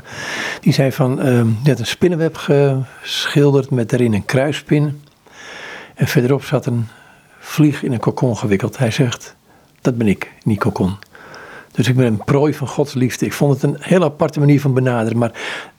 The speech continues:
ik proef die peilloosheid ook een beetje in dit gedicht wat je net zei. Dus je gaat nu naar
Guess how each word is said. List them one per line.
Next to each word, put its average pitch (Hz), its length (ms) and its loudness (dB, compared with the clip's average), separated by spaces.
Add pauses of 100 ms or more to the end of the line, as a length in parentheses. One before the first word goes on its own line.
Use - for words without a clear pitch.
(120)
ik - 120 -14
proef 180 200 0
die 147 260 2
peilloosheid 143 560 0
ook 139 100 -4
een 151 120 6
beetje 131 240 2
in 127 80 2
dit 143 180 4
gedicht 135 280 2
wat 131 120 2
je 143 80 4
net 135 200 2
zei. 98 180 0
Dus 110 180 0
je 135 80 0
gaat 135 160 0
nu 151 100 4
naar 131 220 2